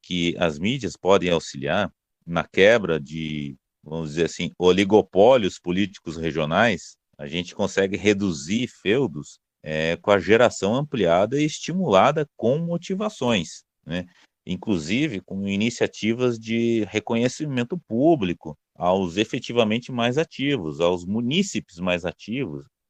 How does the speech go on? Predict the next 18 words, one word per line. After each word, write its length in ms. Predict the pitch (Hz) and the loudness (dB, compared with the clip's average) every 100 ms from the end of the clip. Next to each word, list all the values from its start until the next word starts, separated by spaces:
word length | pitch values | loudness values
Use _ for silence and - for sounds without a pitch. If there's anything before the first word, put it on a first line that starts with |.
| _ | _
poder 360 | 92 85 92 131 | -8 -4 -2 -2
utilizar 560 | 131 104 95 82 95 | -2 -4 -2 2 2
as 120 | 85 76 | 2 -2
mídias 480 | 101 143 92 73 | -6 -6 -6 -10
como 260 | - 104 117 | -10 -8 -6
reconhecimento, 1080 | 104 110 139 147 151 - 156 127 131 - - _ - | -4 -6 -6 -10 -12 -10 -6 -4 -6 -10 -20 _ -10
pra 160 | - 80 | -8 -6
que 340 | - 85 71 _ _ _ - | 0 0 0 _ _ _ -14
o 100 | 78 | -12
próprio 380 | - 107 143 - | 0 2 2 -2
cidadão 440 | 143 123 90 127 | 4 4 6 2
se 220 | - 120 | 0 -10
sinta 580 | - - 113 156 - 92 | -10 -6 -4 -4 0 0
valorizado 1000 | 78 85 85 85 80 67 87 123 127 76 - _ - | 2 2 2 0 -2 -4 -2 -2 -4 -10 -18 _ -6
na 220 | 90 90 | -2 -2
sua 300 | - 117 110 | -4 -4 -4
ação 220 | - 87 | -4 -8
política 800 | - 85 85 147 156 - - 82 | -4 -4 -2 -2 -4 -12 -8 -8